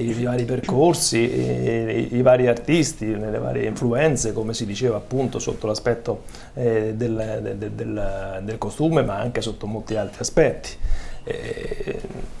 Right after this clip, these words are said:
quindi è, è una, <laughs> è una tela molto ampia che si, eh, percorre con, con, eh, le opere d'arte. E questo vale, eh, n-, nel nostro piccolo anche per Orte, perché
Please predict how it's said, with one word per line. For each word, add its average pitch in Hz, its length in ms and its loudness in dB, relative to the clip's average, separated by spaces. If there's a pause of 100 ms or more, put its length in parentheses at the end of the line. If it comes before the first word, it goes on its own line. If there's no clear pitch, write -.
(240)
quindi 165 240 6
è, 139 220 4
è 143 80 6
una, 139 420 4
<laughs> - 80 -8 (200)
è 147 60 2
una 139 220 4
tela 143 260 6
molto 131 360 4
ampia 110 520 4 (320)
che 127 120 -2
si, - 360 2
eh, 123 340 2
percorre 123 680 4
con, 117 560 2
con, 110 420 -4
eh, 95 560 -4
le 104 160 -2
opere 110 260 0
d'arte. 101 600 -2 (560)
E - 140 0
questo 208 340 6
vale, 143 420 8
eh, - 180 2
n-, 139 220 2
nel 156 160 6
nostro 151 260 6
piccolo 143 340 4
anche 120 260 4
per 110 160 6
Orte, 143 280 6
perché 104 280 0